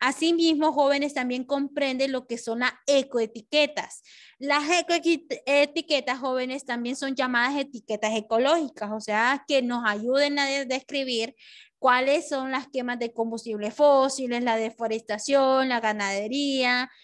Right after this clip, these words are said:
el, el efecto invernadero, por ejemplo. Vamos a ver,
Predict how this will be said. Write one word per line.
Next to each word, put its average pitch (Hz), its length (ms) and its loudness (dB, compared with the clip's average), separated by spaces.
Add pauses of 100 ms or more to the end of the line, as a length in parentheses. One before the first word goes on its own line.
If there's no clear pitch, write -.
(180)
el, 262 300 0
el 240 120 -2
efecto 247 680 -2
invernadero, 240 1000 0
por 240 140 -2
ejemplo. 240 580 -6 (360)
Vamos 311 420 -2
a 262 100 0
ver, 185 200 -6